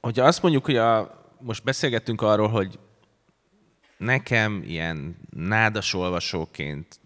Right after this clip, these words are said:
kvázi szakmailag mi az, ami érdekes, ö, akkor van a másik része,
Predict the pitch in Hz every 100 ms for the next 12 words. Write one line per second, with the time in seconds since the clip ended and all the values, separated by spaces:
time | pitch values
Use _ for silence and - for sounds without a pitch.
0 | _ - 101 113 107 - 92 87 95 85
1 | 82 87 87 87 87 78 80 80 98 -
2 | 156 170 - - - - - - - -
3 | 92 104 101 - 101 - 104 110 95 104
4 | 117 - 165 - 147 147 - 156 147 131